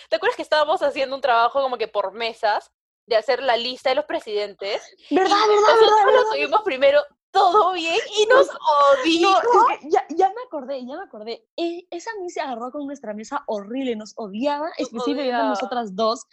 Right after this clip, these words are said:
Speaker 2: Entonces, si nos odiaba a nosotras dos, odiaba también a Folo, odiaba a Barrigón, odiaba a toda nuestra
Speaker 1: Y
Speaker 2: mesa,
Speaker 1: sin
Speaker 2: porque
Speaker 1: sentido.
Speaker 2: ala, nos odiaba esa Miss.
Speaker 1: Pero en esa vez, para los que están escuchando que no tienen ni idea de lo que está pasando, ya teníamos que hacer, era una competencia por mesas, habían creo que cinco mesas,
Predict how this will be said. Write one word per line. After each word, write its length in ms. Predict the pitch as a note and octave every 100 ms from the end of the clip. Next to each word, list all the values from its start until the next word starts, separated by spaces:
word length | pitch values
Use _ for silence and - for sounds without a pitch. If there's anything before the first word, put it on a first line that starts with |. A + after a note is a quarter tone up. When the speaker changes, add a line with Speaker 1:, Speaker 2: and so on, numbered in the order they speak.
| - _
Speaker 2:
Entonces, 180 | - C#4
si 60 |
nos 140 | C4+ C4
odiaba 180 | A3+ B3
a 40 |
nosotras 340 | C4 A3 A3+ G#3+
dos, 240 | A3+ A3 _ C#4+ -
odiaba 300 | A3+ A#3 A#3+
también 200 | G#3 G3+
a 80 |
Folo, 360 | - A#3 A3+ A#3
odiaba 360 | G#3 G3 G#3 A#3+
a 20 |
Barrigón, 500 | A#3+ G3+ G3+ A3 G#3+
odiaba 180 | A3 B3+
a 60 |
toda 160 | B3+ C4
nuestra 320 | C#4+ - G3
Speaker 1:
Y 60 | G#3+
Speaker 2:
mesa, 180 | G#3+ B4+
Speaker 1:
sin 140 | C5+
Speaker 2:
porque 160 | A#4+ A#4+ F4
Speaker 1:
sentido. 680 | B4 C5+ C#5+ B3+ A3+ G#3+ - _ _ _ _ _ _ D#4 D#4+ C#4 _
Speaker 2:
ala, 240 | A#3 G3+ F#3+
nos 220 | G3 G3+
odiaba 520 | G3+ F#3 A3 G#3 F#3
esa 180 | F#3 F#3+
Miss. 340 | F3+ F#3+ G3 -
Speaker 1:
Pero 140 | D4 -
en 140 | D4+
esa 220 | E4+ G4 G#4+
vez, 320 | D4 E4 - _ _ _ _ _ _ - _ -
para 300 | A#3 A3 A3
los 140 | A#3+
que 80 | B3
están 120 | C#4
escuchando 340 | D4+ A#3 A3+ G#3+
que 80 | G3+
no 100 | G3
tienen 220 | G#3+ G#3
ni 80 | F#3+
idea 180 | F#3+
de 60 | F#3+
lo 80 | F#3+
que 60 |
está 140 | F#3+ G3
pasando, 440 | G#3 G#3 G3 B3 -
ya 180 | G3 G3+
teníamos 220 | C4 G#4
que 60 | C4
hacer, 300 | A3+ A3 -
era 140 | C4+
una 100 | E4+
competencia 460 | E4+ A3+ A3 A#3 C4
por 160 | G#3 G3
mesas, 420 | A3+ A3 E3+ _
habían 260 | G#3+ A#3+ D4
creo 160 | D4 D4+
que 140 | F#3
cinco 400 | - A#3+ A3 G#3+
mesas, 440 | G#3+ G#3 F#3 -